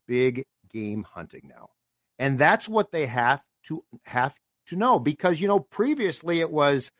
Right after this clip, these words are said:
"You wanna come to Winter Park and see our facility, which was built in nineteen eighty-two.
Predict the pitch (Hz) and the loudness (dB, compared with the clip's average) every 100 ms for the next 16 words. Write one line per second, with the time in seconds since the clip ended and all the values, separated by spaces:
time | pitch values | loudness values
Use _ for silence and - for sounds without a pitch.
0 | _ _ _ _ _ _ _ 107 139 208 | _ _ _ _ _ _ _ -6 -2 -2
1 | 139 165 131 90 - _ 95 110 123 120 | 0 0 0 -2 -6 _ -8 -2 0 -2
2 | - 104 139 - 92 87 - 117 127 110 | -2 -2 -2 -4 -14 -12 -6 -2 0 0
3 | 87 - 98 113 139 143 147 156 120 160 | -4 -10 -8 -4 0 2 4 2 2 2
4 | 160 175 151 147 147 165 156 139 147 143 | 4 4 4 2 2 2 2 4 2 2
5 | - 131 139 170 | 2 4 4 2